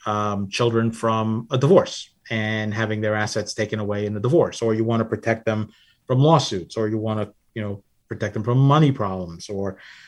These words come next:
um, or frankly, you know, the immaturity, right? They're really young and you don't want them to necessarily have everything all at once. With plan-, with proper planning, you can, you can do all that. You can accomplish all that.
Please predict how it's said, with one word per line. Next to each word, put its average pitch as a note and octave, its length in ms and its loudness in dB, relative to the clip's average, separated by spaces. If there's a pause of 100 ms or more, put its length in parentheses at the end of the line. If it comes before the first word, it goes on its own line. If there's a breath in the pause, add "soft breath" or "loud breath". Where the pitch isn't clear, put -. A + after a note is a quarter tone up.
(160 loud breath)
um, A2+ 360 2
or B3+ 460 8
frankly, A3 440 4
you F3+ 120 -2
know, F3 200 4
the E3+ 220 -4
immaturity, F3 540 4
right? B2+ 200 2
They're A#2+ 100 6
really B2 220 6
young B2 380 4
and A#2 160 2
you A#2 60 2
don't A#2+ 160 2
want A#2 180 0
them A2+ 140 0
to A2+ 60 -2
necessarily A2+ 360 -2
have A2 180 -2
everything A2 320 -2
all A2 160 -4
at G#2+ 80 -8
once. A#2+ 340 0 (840 soft breath)
With D#3 200 4
plan-, G#3 300 6
with D#3 140 6
proper G3 240 4
planning, D#3 480 4
you C#3 180 2
can, C3+ 320 4
you B2+ 140 0
can B2 180 0
do A#2+ 220 4
all G2 120 0
that. - 200 -12
You A2 80 -12
can A#2 100 -2
accomplish A#2 440 -4
all G#2 140 -12
that. - 180 -16